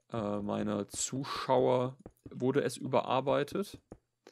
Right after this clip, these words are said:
Und, ähm, ich habe das Ganze jetzt nochmal ein wenig überarbeitet. Noch nicht so komplett final, wie ich das eigentlich vorhatte, aber ich hab die Toleranzgrenze ein wenig erhöht, ab wann der Turtle, ähm,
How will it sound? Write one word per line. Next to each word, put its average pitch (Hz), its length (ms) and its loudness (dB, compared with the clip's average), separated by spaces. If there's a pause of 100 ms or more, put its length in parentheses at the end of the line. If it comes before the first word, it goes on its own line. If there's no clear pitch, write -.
(840)
Und, 113 680 -2
ähm, 104 240 -2
ich - 220 -6
habe 135 160 2
das 120 160 0
Ganze 120 320 0
jetzt 107 200 -4
nochmal 120 380 2
ein 107 240 -2
wenig 117 300 0
überarbeitet. 113 1000 -2 (540)
Noch 123 260 -2
nicht 143 300 -2 (100)
so 131 220 0
komplett 135 420 2
final, 127 440 2
wie 131 40 -4
ich 120 60 -4
das 120 160 -4
eigentlich 110 320 -4
vorhatte, 151 600 0
aber 120 280 0
ich - 140 -6
hab 127 120 -4
die 120 420 -2 (440)
Toleranzgrenze 131 1160 2
ein 127 160 -4
wenig 131 300 -2
erhöht, 131 460 -2
ab 120 160 -2
wann 120 260 0
der 117 240 0
Turtle, 123 580 0 (680)
ähm, 107 480 -2